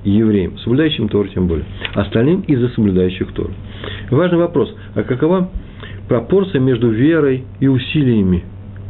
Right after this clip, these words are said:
Вот я тоже на-, а нет, я не написал, собирался на эту тему написать, некогда было, я собираюсь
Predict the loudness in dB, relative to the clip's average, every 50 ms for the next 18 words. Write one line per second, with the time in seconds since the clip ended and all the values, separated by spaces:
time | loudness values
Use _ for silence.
0 | -12 -6 0 2 2 2 2 2 2 2 4 2 2 2 0 -2 -6 -2 0 2
1 | 2 2 2 0 0 2 2 2 0 0 -2 -4 -4 -4 -4 -4 -2 0 2 2
2 | 2 0 0 0 0 0 0 0 2 2 2 2 2 0 0 0 0 0 0 0
3 | -2 0 2 2 2 0 0 -2 -2 0 2 2 2 0 -2